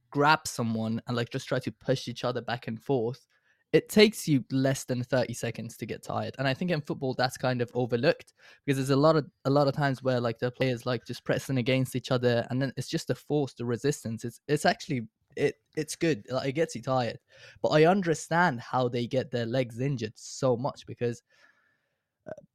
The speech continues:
they're working too much. Those legs are just running nonstop. And then you assume, because they're not just, they're not just running. I assume they do weights. Like,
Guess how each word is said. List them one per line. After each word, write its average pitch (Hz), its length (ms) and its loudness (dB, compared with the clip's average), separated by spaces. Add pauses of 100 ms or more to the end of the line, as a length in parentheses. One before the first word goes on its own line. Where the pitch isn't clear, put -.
(160)
they're 143 140 6
working 165 400 -2
too 139 180 -4
much. - 380 -4
Those 131 240 -2
legs 131 280 0
are 123 140 2
just - 280 -8
running 127 380 0
nonstop. 123 680 0 (400)
And 120 160 -8
then 120 280 -8
you 127 120 -6
assume, 135 640 -2
because 160 240 0
they're 190 80 0
not 233 200 0
just, - 260 -4 (520)
they're 120 80 -4
not 156 160 -2
just - 200 -6
running. 123 340 0
I 117 80 -4
assume 120 340 -4
they 113 140 0
do 110 300 -4
weights. 131 640 0
Like, 123 280 0